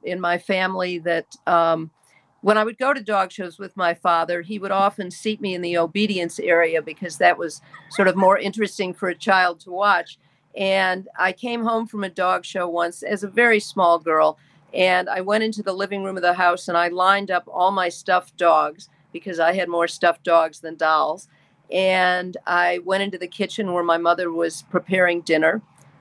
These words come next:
and I didn't say anything. I went back in the living room. I looked at all my toy dogs. I ran back into the kitchen and said,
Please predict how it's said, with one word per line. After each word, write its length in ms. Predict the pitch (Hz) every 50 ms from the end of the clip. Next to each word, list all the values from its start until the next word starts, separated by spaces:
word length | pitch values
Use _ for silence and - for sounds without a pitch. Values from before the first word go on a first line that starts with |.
| _ _ -
and 180 | - 175 165
I 140 | 160 160 160
didn't 280 | 160 - 170 160 175 202
say 300 | - - 190 175 170 170
anything. 420 | 170 170 175 - 180 175 185 190
I 60 | 185 160
went 220 | 156 165 170 160
back 320 | - 165 175 175 185 - 220
in 80 | 190
the 100 | 180 185
living 360 | 180 170 170 160 165 165 165 160
room. 280 | 160 160 170 202 214 - _ _ _ _ _ -
I 100 | - 175
looked 240 | 165 175 185 185 -
at 80 | 180 170
all 160 | 170 175 175
my 200 | 175 180 175 175
toy 320 | - - 190 175 170 175
dogs. 580 | 165 170 160 156 156 156 156 170 175 - - _ _ _ _ _ _ _ _ _ -
I 100 | - 170
ran 320 | 175 170 175 175 180 180 170
back 280 | 185 185 196 202 -
into 180 | 214 202 180 170
the 100 | 160 170
kitchen 420 | - - 196 165 - - 185 170 156
and 100 | 156 160
said, 300 | - - 165 160 156